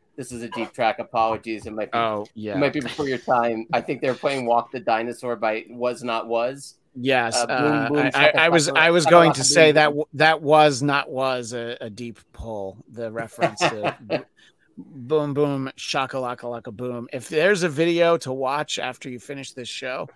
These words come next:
Speaker 2: that includes you, Jeff, it should be the
Speaker 1: Walk the
Speaker 2: video
Speaker 1: Dinosaur.
Speaker 2: for Was Not Was, Walk the Dinosaur. The text that I'll get after it is like,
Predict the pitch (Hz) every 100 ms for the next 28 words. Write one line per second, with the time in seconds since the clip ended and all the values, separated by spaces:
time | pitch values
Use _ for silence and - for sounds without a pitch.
0 | _ _ - 104 - 123 107 123 120 135
1 | 123 - _ _ - 190 156 135 165 156
2 | 143 123 - 107 - _ - 165 143 165
3 | 151 165 165 165 156 151 147 143 151 151
4 | 151 147 143 127 - 117 107 131 - 190
5 | - 175 156 147 147 147 139 135 113 110